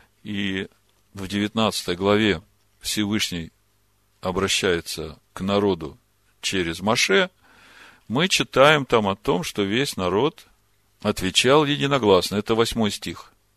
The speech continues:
«Все, что сказал Адонай, исполним». Написано: «Весь народ – весь народ». Ну, мы об этом уже говорили не один раз.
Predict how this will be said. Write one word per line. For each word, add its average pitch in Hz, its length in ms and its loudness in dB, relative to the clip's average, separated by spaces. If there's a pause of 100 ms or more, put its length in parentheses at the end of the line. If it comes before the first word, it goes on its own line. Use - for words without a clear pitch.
(600)
«Все, 147 320 6
что - 180 -2
сказал 95 500 2
Адонай, 147 540 4
исполним». 98 720 -4 (2250)
Написано: 101 520 -6
«Весь 151 640 -2
народ – 110 560 0 (260)
весь 147 540 0 (140)
народ». 110 440 0 (1200)
Ну, 117 320 -6 (440)
мы 156 180 -2
об 147 100 0
этом 127 240 0
уже 113 180 -2
говорили 113 520 2
не 101 100 -4
один 104 260 0
раз. 185 340 0